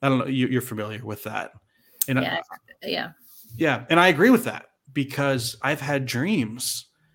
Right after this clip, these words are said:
Speaker 1: and maybe your viewers have had dreams where in the moment,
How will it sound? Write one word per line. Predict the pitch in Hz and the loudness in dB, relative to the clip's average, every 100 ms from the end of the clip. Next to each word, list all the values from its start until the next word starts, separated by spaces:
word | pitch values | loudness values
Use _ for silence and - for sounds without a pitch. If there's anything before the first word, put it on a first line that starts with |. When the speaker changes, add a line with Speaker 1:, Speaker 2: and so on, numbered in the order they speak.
| _ _ _ | _ _ _
Speaker 1:
and | 147 127 117 117 | -2 -2 -2 -4
maybe | 127 117 123 | -4 -2 0
your | 120 | -2
viewers | 110 175 135 - | -2 -4 -6 -8
have | 113 | -8
had | 113 113 | -6 -8
dreams | 113 120 147 113 113 - - _ _ _ _ | -8 -6 -4 -6 -8 -10 -10 _ _ _ _
where | 123 123 117 | -4 -2 -2
in | - 147 147 | -4 -4 -2
the | 120 | -2
moment, | 113 135 180 143 113 - - | 0 0 0 0 -4 -12 -14